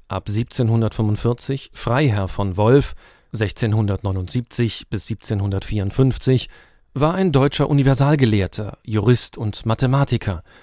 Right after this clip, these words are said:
und zählt mit zu den bedeutendsten Philosophen der aufklärerischen Philosophie zwischen Leibniz, sechzehnhundertsechsundvierzig bis siebzehnhundertsechzehn,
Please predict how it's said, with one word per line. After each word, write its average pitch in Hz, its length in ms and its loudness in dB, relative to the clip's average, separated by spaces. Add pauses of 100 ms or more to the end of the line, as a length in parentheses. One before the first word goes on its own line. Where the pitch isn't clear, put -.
(220)
und 143 120 0
zählt 226 300 -2
mit 220 160 0
zu 185 140 2
den 160 120 2
bedeutendsten 147 680 0
Philosophen 120 640 2
der 107 160 -4
aufklärerischen 110 800 0
Philosophie 101 720 -2 (340)
zwischen 214 400 -2
Leibniz, 107 720 0 (320)
sechzehnhundertsechsundvierzig 101 1300 -4
bis - 200 -8
siebzehnhundertsechzehn, 101 1120 -2